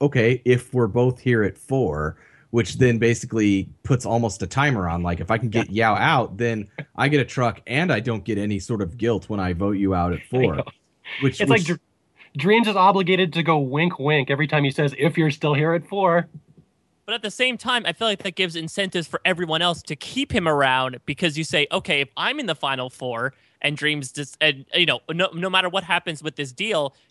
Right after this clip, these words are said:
Speaker 3: Yao Man and Dreams are gonna target each other, so I'm safe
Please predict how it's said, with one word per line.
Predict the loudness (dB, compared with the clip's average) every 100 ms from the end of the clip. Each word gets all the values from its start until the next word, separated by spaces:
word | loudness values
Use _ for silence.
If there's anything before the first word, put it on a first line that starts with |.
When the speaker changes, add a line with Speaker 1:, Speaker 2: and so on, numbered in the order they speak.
| -2
Speaker 3:
Yao | 0 0
Man | -2
and | -8
Dreams | -10 -10
are |
gonna | -8 -8
target | -4 -2 -2
each | -4 -2
other, | -2 -4
so | -6 -8
I'm | -4 -2 -4
safe | -2 -2